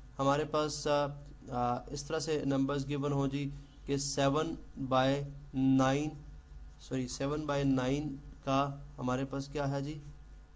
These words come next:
fifth root, seven by nine, fifth root of seven by nine,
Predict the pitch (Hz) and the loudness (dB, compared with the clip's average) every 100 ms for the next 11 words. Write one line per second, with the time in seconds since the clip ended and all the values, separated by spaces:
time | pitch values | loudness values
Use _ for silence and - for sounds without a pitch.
0 | - 160 147 131 113 113 135 143 147 143 | -6 -6 -2 -4 -4 -2 -2 -2 0 2
1 | 135 131 131 165 156 160 151 151 147 143 | 2 0 0 -6 -6 -6 -2 -2 -2 0
2 | 139 139 131 139 143 - - - - - | 2 2 2 2 -2 -12 -16 -18 -18 -18
3 | - 135 107 | -4 -2 -2